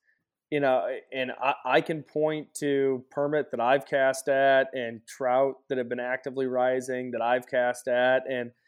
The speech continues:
sometimes your nerves just get the best of you, you know? I mean, it, it's, uh, you know, take a, a, a sports example. You say you played football, you know, uh, quarterbacks' records in their first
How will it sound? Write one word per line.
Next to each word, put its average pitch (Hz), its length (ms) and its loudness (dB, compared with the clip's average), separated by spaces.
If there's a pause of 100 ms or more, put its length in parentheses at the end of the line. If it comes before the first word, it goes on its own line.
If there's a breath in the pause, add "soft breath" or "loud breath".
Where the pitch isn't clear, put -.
(220)
sometimes 220 480 0
your 220 100 0
nerves 185 380 -2
just 185 240 -2
get 190 180 0
the 160 60 -20
best 160 340 4
of 117 60 -2
you, 95 220 -8 (260)
you 139 80 0
know? 151 380 4
I 151 60 0
mean, 147 240 -2
it, 139 80 -2
it's, 147 600 2
uh, 139 280 4 (540 soft breath)
you 160 100 2
know, 139 200 2 (1300)
take 151 200 2
a, 156 420 4
a, 165 60 2
a - 20 2
sports 226 320 4
example. 123 300 -4
You 117 60 -4
say 147 140 -4
you 139 100 -4
played 175 240 2
football, 160 420 2 (220 soft breath)
you 151 80 -2
know, 139 240 4 (520)
uh, 131 360 6 (240)
quarterbacks' 196 520 2
records 147 640 -2
in 139 160 -4
their 127 140 0
first 147 500 -4